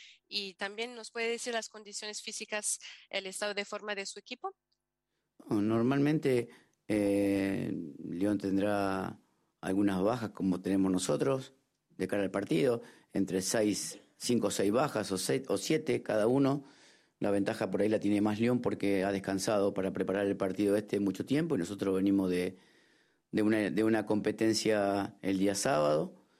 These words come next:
Speaker 2: y tenemos una competencia el día viernes. Así que, no, no, tocó así. Tratamos que, tenemos que tratar de prepararlo con lo que tenemos y tratar de ganar el partido que nos dejaría en el segundo lugar.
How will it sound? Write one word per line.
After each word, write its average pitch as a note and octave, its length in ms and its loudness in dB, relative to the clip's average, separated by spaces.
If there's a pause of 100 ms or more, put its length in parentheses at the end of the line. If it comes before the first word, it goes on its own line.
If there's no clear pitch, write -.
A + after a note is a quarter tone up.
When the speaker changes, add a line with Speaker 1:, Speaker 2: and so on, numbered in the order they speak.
(260)
Speaker 2:
y F#2+ 80 -2
tenemos G#2 200 2
una G2 120 2
competencia F#2+ 460 0
el F2+ 80 0
día F#2+ 140 2
viernes. C3 500 0 (560)
Así F#2 280 -2
que, G2+ 1120 4
no, G#2 380 0
no, C#3+ 560 0 (600)
tocó C3+ 260 2
así. E3+ 560 2 (480)
Tratamos A2+ 340 0
que, - 60 -6
tenemos A2+ 380 2
que G#2+ 80 2
tratar A2 220 0
de G#2+ 100 2
prepararlo G#2+ 420 2
con G#2 100 4
lo G2+ 80 4
que G2+ 100 2
tenemos B2+ 440 2
y - 40 0
tratar G2 220 0
de F#2+ 100 4
ganar G2 220 4
el F#2+ 120 2
partido G2 360 0
que A2 80 2
nos F#2 120 4
dejaría F#2 320 2
en G2 80 4
el F#2 60 2
segundo F#2 340 2
lugar. F#2 400 0